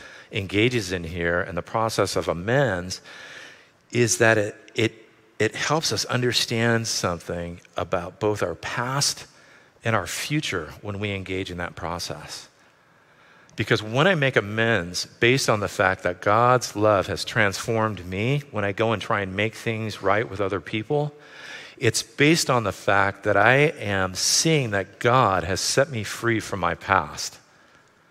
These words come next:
It sets me free from all the guilt and shame and embarrassment and baggage of the past.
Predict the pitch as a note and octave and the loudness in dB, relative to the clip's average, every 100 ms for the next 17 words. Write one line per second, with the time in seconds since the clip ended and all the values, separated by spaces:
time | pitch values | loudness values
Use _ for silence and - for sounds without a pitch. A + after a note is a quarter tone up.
0 | _ _ _ A2 - D#3+ - D3+ - E3+ | _ _ _ 0 4 4 4 -2 0 2
1 | F3+ - A#2+ B2 A#2+ - C3 C3 F2 F2 | 2 2 0 2 0 2 2 2 -2 -4
2 | - A#2+ B2 F#2+ F2 G2 A2 G#2+ F2+ E2+ | 0 2 2 -2 0 4 4 2 -4 -6
3 | D#2+ G#2+ A#2+ G#2+ D2 - - - - - | 2 6 6 4 -2 -10 -12 -14 -20 -8
4 | - A#2 B2+ - C#3+ C3+ - - - | 0 2 0 0 0 0 -2 -6 -8